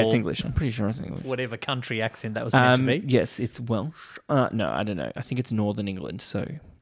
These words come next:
Speaker 1: they're a bit
Speaker 2: I
Speaker 1: messed
Speaker 2: love
Speaker 1: up
Speaker 2: the
Speaker 1: at
Speaker 2: Welsh
Speaker 1: the
Speaker 2: accent.
Speaker 1: Yeah.
Speaker 2: As an
Speaker 1: Um,
Speaker 2: aside.
Speaker 1: it is a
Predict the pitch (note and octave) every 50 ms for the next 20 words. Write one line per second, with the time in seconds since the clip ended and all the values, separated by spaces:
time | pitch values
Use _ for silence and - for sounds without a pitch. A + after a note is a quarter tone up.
0 | - - - - A#2+ G#2+ G#2+ G#2+ G#2+ - - - - A2+ G#2 A2+ C3+ - - -
1 | D3 - A2+ G#2 - - - A#2 G2 - - - A2 C3 E3+ D#3+ - - - -
2 | - - - B2+ B2+ A#2 F2 - - - - - - _ - D3+ C3+ C3 C3+ C3+
3 | C3+ C#3 C#3 C3+ C3+ A2+ B2 D3 F#3 F3+ - - - - - _ _ E3 D#3+ E3+
4 | E3 - - - D3+ D3+ D#3+ E3 D#3+ D#3 - - - _ C3+ B2 A#2 A2+ G#2+ G#2
5 | G2+ F#2+ G2 A#2 B2+ D#3+ F3+ F#3+